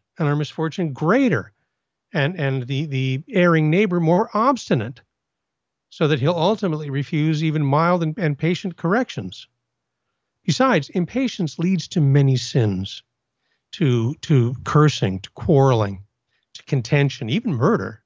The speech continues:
And once again, the pious Job gives us a good example, that of true penitence and resignation to the will of God. You know, here was a, a wealthy, respected, God-fearing man,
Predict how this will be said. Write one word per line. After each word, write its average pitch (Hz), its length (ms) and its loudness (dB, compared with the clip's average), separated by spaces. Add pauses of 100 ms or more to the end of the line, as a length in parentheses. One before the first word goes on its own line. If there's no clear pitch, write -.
(1500)
And 170 60 0
once 165 180 2
again, 165 260 -2
the 139 80 -2
pious 143 360 -4
Job 170 380 -6
gives 131 340 -10 (360)
us 135 220 -2
a 139 60 -6
good 123 160 -4
example, 123 580 -4
that 131 240 -4 (460)
of 143 200 -4
true 185 380 -2
penitence 165 640 0
and 156 100 0
resignation 135 640 0
to 151 80 -2
the 143 80 -2
will 117 160 0
of 117 100 -2
God. 143 400 0 (1160)
You 175 60 0
know, 147 60 4
here 190 220 2
was 185 140 0
a, 139 180 0
a 156 60 0
wealthy, 160 560 0
respected, 147 920 -6 (260)
God-fearing 156 800 0
man, 113 380 -4